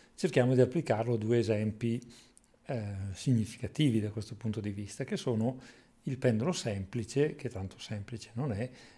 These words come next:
e il pendolo sferico, che quantomeno si capisce che non è semplice.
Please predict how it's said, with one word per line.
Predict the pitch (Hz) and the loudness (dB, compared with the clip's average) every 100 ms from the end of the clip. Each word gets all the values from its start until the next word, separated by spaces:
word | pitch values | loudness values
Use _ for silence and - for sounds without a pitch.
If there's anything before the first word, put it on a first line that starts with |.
| _ | _
e | - | 0
il | 156 - | 0 2
pendolo | 113 110 110 | 0 2 0
sferico, | - - 117 113 113 113 | 0 4 4 4 0 -4
che | |
quantomeno | - 101 95 113 92 101 101 - | -4 -4 0 -2 -2 -4 -6 -8
si | - - | -20 -10
capisce | 113 - 101 110 | -8 -6 -6 -6
che | 98 | -6
non | 95 | -6
è | 95 | -10
semplice. | - - 117 160 - | -12 -14 -12 -12 -14